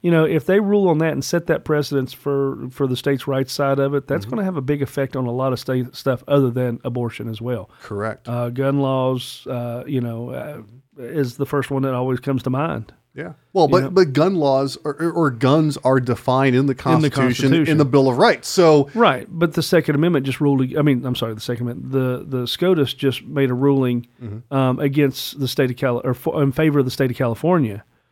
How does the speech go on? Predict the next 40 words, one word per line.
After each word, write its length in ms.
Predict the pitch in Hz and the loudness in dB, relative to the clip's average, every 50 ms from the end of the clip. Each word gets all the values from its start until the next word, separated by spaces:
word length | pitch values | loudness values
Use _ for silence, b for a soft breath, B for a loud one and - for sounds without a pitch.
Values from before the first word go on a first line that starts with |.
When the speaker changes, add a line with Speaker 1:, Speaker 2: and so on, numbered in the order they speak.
| _ _ _ _ _ _ | _ _ _ _ _ _
Speaker 1:
that, 360 | 139 135 127 123 123 - - 143 | 0 0 2 0 0 -4 -4 -4
uh, 240 | 135 131 127 127 127 - - _ _ _ _ | -2 -2 -2 -2 -4 -6 -10 _ _ _ _
bans 520 | 143 139 143 139 135 131 127 123 117 - - | -10 -4 -2 0 2 2 0 0 -2 -2 -2
the 260 | 131 123 123 123 117 | -2 -2 -2 -2 -2
thirty 220 | - 147 135 135 127 | 0 0 0 2 2
round 220 | 127 120 113 117 | 0 0 -2 -2
magazines. 580 | 127 131 123 120 110 104 95 92 - - - - _ _ _ _ _ _ - | -2 -4 -4 -6 -6 -8 -12 -14 -18 -20 -20 -20 _ _ _ _ _ _ 0
Speaker 2:
Oh, 80 | 156 143 | 2 2
they 120 | 135 127 110 | 4 4 2
did? 320 | 110 143 190 - - - _ _ | 2 2 0 -2 -4 -10 _ _
Speaker 1:
Yeah, 380 | - 135 131 113 101 101 101 117 - | -2 -2 0 -2 -2 -6 -10 -12 -8
they 120 | 127 131 139 | -4 -2 0
made 200 | 143 135 139 135 | 2 2 2 0
the 80 | 131 | -2
comment 320 | - - 135 131 131 127 127 | -4 -4 -2 -2 -2 -2 -2
on 100 | 131 127 | -2 -2
there. 120 | 127 127 | -2 -2
They 120 | 127 127 | -2 -4
said 300 | 123 - - 127 127 127 | -4 -4 -4 -4 -4 -4
that, 240 | 131 127 127 131 - b b b b b b b | -4 -6 -6 -8 -12 b b b b b b b
um, 360 | 127 131 131 127 127 131 127 | -4 -2 -2 0 -2 -2 -2
the 200 | 139 143 147 151 139 | -2 -2 -2 -2 -2
amount 480 | 135 131 135 147 151 160 160 - - - | -2 -2 0 0 0 0 0 -2 -2 -4
of 200 | 143 135 131 - | -6 -6 -6 -4
ammunition 800 | 151 147 143 143 139 135 139 139 143 151 135 - - 139 135 135 | -4 -2 0 0 0 0 0 0 0 0 -2 -2 -4 -4 -4 -4
that 220 | 131 127 - - | -4 -6 -8 -8
you 80 | 143 139 | -8 -8
have 480 | 113 - - 147 147 139 139 131 131 - | -8 -6 -6 -4 -4 -2 -4 -4 -6 -6
in 220 | - 147 139 139 | -4 -2 -2 0
your 180 | 139 139 135 131 | 0 0 0 0
weapon, 540 | 127 135 139 139 135 - 135 131 127 127 - b b b b b b | -2 -2 -2 -2 -4 -4 -4 -4 -4 -6 -8 b b b b b b
um, 320 | - 131 135 135 131 135 135 | -4 -4 -2 -2 -4 -4 -4
is 220 | 131 139 135 127 | -4 -2 -2 -2
not 280 | 135 143 135 131 127 - | -2 -2 -2 -4 -4 -6
a 80 | 127 127 | -6 -6
violation 580 | 123 139 135 131 127 131 127 120 117 - 127 120 | -4 -4 -4 -4 -4 -6 -6 -8 -8 -8 -8 -8
of 60 | 113 | -8
the 60 | 110 | -8
Second 360 | - - 131 117 - - 117 | -8 -8 -8 -8 -8 -8 -10
Amendment, 400 | 110 113 113 104 90 101 - - | -8 -8 -10 -10 -12 -16 -18 -20